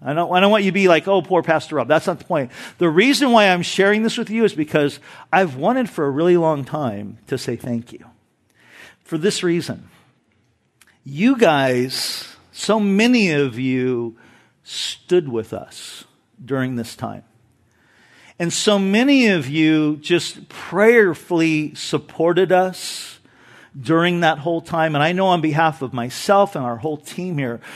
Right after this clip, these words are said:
we are so grateful for all of you as a body. And even some of you who didn't necessarily agree with some of the decisions that we were making,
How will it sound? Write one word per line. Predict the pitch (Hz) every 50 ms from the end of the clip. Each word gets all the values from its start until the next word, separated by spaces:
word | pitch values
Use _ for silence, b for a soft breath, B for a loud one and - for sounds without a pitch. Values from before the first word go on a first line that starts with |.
| B B B _
we | 139 160 208 226
are | 214 175
so | 147 - - - - - - 185 185 190 190
grateful | 165 139 107 120 127 123 127 139 147 156 160 160 147 - - 127 110 98 - - _ _
for | - - 131 120 -
all | - 123 127 135 147 151 160
of | 160 135 131
you | 135 131 123 120 110 107
as | - 123 123 117 135
a |
body. | 113 101 139 135 127 135 139 143
And | 143 151 -
even | 214 262 311 330 359 339 -
some | - - 294 294 294
of | 277 202 175
you | 160 151 147
who | 151 175 160
didn't | 131 190 208 226 247 220
necessarily | 208 214 220 220 - 202 - - 208 202 208 196 180 160
agree | 151 139 - 135 165 175 202 208 208 190 B B B B B B
with | 151 156 151 -
some | - - 190 190 202 214
of | 202 170
the | 170 147
decisions | 131 143 139 - - 175 185 180 202 214 165 123
that | 175 170 147
we | 160 151
were | 147 147 147 135
making, | 131 127 135 143 170 170 - 220 214 214 214 202